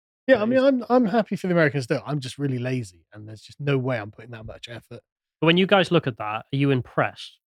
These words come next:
Speaker 2: I kind of
Speaker 3: You
Speaker 2: am.
Speaker 3: feel kind of
Speaker 1: Yeah,
Speaker 3: impressed?
Speaker 1: in a way. In a sort of dad-like way.
Speaker 3: I
Speaker 2: Yeah.
Speaker 3: hate it.
Speaker 2: Really?
Speaker 1: Really?
Speaker 2: Why?
Speaker 3: Like, that actually makes me angry and hate Halloween.
Speaker 1: Why?
Speaker 2: Why?
Speaker 3: Time and money.
Speaker 1: It's fun for the kids, though.
Speaker 3: That's wonderful.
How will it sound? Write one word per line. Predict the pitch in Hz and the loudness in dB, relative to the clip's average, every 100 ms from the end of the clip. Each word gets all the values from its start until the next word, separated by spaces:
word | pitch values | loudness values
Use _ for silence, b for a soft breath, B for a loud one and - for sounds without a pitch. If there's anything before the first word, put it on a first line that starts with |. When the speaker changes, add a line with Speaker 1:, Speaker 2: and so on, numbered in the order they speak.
| _ _ _ _ _ _ - | _ _ _ _ _ _ -12
Speaker 2:
I | - | -2
kind | 269 | 2
of | 233 | 4
Speaker 3:
You | 147 | 4
Speaker 2:
am. | 135 | 4
Speaker 3:
feel | 143 | 0
kind | 131 135 | 4 2
of | |
Speaker 1:
Yeah, | 123 | 2
Speaker 3:
impressed? | 120 131 | 0 0
Speaker 1:
in | 254 | 0
a | |
way. | 180 156 104 208 196 - - | 2 2 0 -6 -6 -8 -4
In | 190 | 0
a | |
sort | 185 156 | 2 0
of | 131 | 2
dad-like | 160 156 123 104 - | 2 2 0 -10 -14
way. | - 147 - - | -20 -20 -18 0
Speaker 3:
I | 185 | 4
Speaker 2:
Yeah. | 151 98 87 | 4 2 -2
Speaker 3:
hate | 160 156 - | -2 -2 -2
it. | 196 _ _ _ - | -4 _ _ _ 4
Speaker 2:
Really? | 123 | 4
Speaker 1:
Really? | 104 _ | 2 _
Speaker 2:
Why? | 113 139 - | -8 -6 2
Speaker 3:
Like, | 160 | 4
that | 175 | 6
actually | 175 175 - | 4 4 2
makes | 180 165 | 2 2
me | 165 160 | 0 2
angry | 151 143 139 | 2 2 0
and | 131 | 0
hate | - 147 175 | 0 -4 -2
Halloween. | 143 131 127 123 101 101 - | -4 -2 -2 -4 -6 -18 -8
Speaker 1:
Why? | 202 165 113 _ _ - | -6 -6 -8 _ _ 0
Speaker 2:
Why? | 110 135 _ _ _ _ _ - | 0 0 _ _ _ _ _ 0
Speaker 3:
Time | 143 | 0
and | 127 | 2
money. | 123 139 - _ | 0 -2 -6 _
Speaker 1:
It's | - | -6
fun | - 285 | 2 2
for | 214 | 2
the | 185 | -2
kids, | 220 190 - | 2 2 0
though. | _ - - - | _ -20 -8 -2
Speaker 3:
That's | 127 - | -2 2
wonderful. | 151 135 - 110 | 2 2 -8 -18